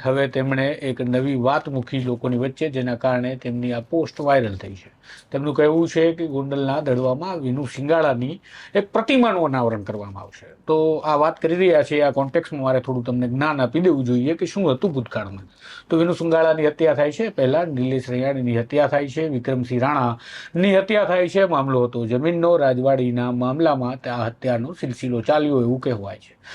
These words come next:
વિનુ સિંગાળાની હત્યા રાજકોટમાં થાય છે, નિલેશ રૈયાણીની હત્યા ગોંડલમાં થાય છે અને આ પ્રકારે હત્યાનો સિલસિલો ચાલ્યો. એમાં ક્યાંય પણ સામાજિક મુદ્દાઓને સ્થાન હતું કે નહીં, એ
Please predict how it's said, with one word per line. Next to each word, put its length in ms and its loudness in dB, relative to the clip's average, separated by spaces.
વિનુ 240 0
સિંગાળાની 720 2
હત્યા 340 0
રાજકોટમાં 640 0
થાય 200 0
છે, 280 -18
નિલેશ 400 0
રૈયાણીની 500 -2
હત્યા 340 -4
ગોંડલમાં 580 -2
થાય 220 -4
છે 180 -10
અને 120 -12
આ 120 -4
પ્રકારે 520 -2
હત્યાનો 500 -4
સિલસિલો 480 -6
ચાલ્યો. 440 2
એમાં 300 -2
ક્યાંય 340 -4
પણ 140 -4
સામાજિક 540 -2
મુદ્દાઓને 880 0
સ્થાન 460 0
હતું 280 2
કે 120 2
નહીં, 260 0
એ 280 2